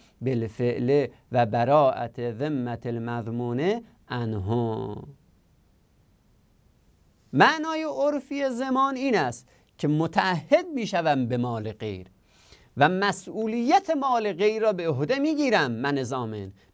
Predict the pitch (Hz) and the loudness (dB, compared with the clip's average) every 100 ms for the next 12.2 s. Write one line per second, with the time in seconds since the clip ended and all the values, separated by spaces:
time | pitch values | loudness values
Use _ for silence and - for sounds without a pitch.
0 | 190 311 339 339 320 311 285 254 226 165 | 0 4 4 4 2 0 0 -2 -2 -2
1 | 160 127 117 - 302 254 190 143 - _ | -2 0 -2 -6 2 2 2 -6 -14 _
2 | _ _ - 196 - 214 269 320 208 190 | _ _ 0 2 2 2 2 2 0 -2
3 | 156 147 139 151 190 139 127 - 151 123 | -2 -4 -2 -2 -2 -2 -4 -2 0 0
4 | 117 117 107 110 104 - _ _ _ _ | -2 -2 -2 0 -2 -6 _ _ _ _
5 | _ _ 110 139 185 185 175 208 208 226 | _ _ 0 2 4 2 2 2 4 4
6 | 311 240 - 170 151 131 113 98 - _ | 4 0 -2 -2 2 2 2 -4 -10 _
7 | 120 151 151 285 330 320 269 262 - 240 | -2 2 6 4 4 -4 -4 -6 -6 -8
8 | 220 196 190 180 151 160 156 143 135 127 | -6 -4 -2 -4 -4 -4 -2 -2 -2 -2
9 | 123 113 107 87 101 98 - - 180 180 | -2 -4 -6 -8 -10 -10 -14 0 2 4
10 | 180 254 294 302 185 240 262 196 165 147 | 2 2 0 0 0 0 2 2 2 0
11 | 156 220 196 220 185 151 123 175 202 240 | -2 -2 -4 -4 -2 0 0 0 0 -2
12 | 160 - | -4 -6